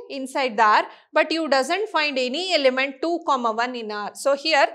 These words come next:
one comma two belongs to R, but two comma one does not belongs to R. Similarly, we can take two comma three in R, but three comma two does not belongs to R. One comma three is in R, but three comma one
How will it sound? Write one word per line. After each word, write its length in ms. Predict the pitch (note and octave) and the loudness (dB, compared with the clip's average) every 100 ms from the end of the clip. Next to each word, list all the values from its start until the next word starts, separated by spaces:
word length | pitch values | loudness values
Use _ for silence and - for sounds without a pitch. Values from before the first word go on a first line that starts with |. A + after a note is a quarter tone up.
| - _ _ _ | -6 _ _ _
one 320 | B3+ C#4+ F4+ | 2 2 2
comma 260 | F#4+ F#4+ F#4+ | -4 -2 -4
two 140 | F#4+ | -4
belongs 480 | D#4 D4 C4+ C4+ C4+ | -4 -4 -2 -4 -8
to 140 | D4+ B3 | -4 2
R, 320 | A#3 B3+ - - _ | 4 4 0 -14 _
but 400 | A#3+ A3+ A#3+ - - _ E4 | 2 4 4 2 -18 _ -6
two 200 | F4 F4+ | -6 -2
comma 260 | D4+ C4+ B3 | -4 -2 -4
one 160 | C#4+ A4+ _ A3 | -4 -6 _ -4
does 240 | A3+ G#3 | -4 -4
not 280 | B3 C#4+ A3+ | -6 -6 -6
belongs 380 | A3 G#3 G#3 - | -6 -6 -8 -10
to 120 | A3+ | -6
R. 180 | G3+ G3 _ _ | -4 -6 _ _
Similarly, 600 | - D4+ D4 D#4 D#4 F4+ | -10 -6 0 2 2 2
we 140 | E4 D#4 | -4 -2
can 280 | D#4+ D#4 D4+ | 0 0 0
take 300 | D#4+ D#4 - | -2 -2 -4
two 180 | F4 F4+ | -2 0
comma 260 | F4+ F4 F4 | 0 0 -4
three 220 | F4+ F4 D4+ | -6 -4 -4
in 100 | A#3+ | -4
R, 220 | A#3 A#3 | -4 -4
but 260 | A#3 - | -6 -6
three 200 | - C4 A3+ | -10 -10 -8
comma 280 | B3 A#3+ A3+ | -8 -8 -6
two 220 | D#4 B4+ - A#3 | -2 -2 -2 -4
does 180 | A3+ | -4
not 260 | A3 A3+ A3 | -4 -10 -6
belongs 380 | G#3 G3+ G3+ - | -6 -6 -10 -10
to 100 | A3+ | -4
R. 220 | A3 A3+ _ _ - | -2 -4 _ _ -2
One 300 | B3 C#4+ E4 | 0 0 0
comma 240 | F4 F4 | -2 -2
three 240 | F4 F4+ E4 | -4 -4 -2
is 100 | C#4+ | -4
in 140 | C#4 | -2
R, 220 | B3 B3+ B3+ B3 | 0 -2 -4 -4
but 260 | A#3 A3+ | -4 -4
three 180 | C4 C4 | -10 -8
comma 280 | C4 A#3+ A#3 | -8 -8 -4
one 180 | C4 | -4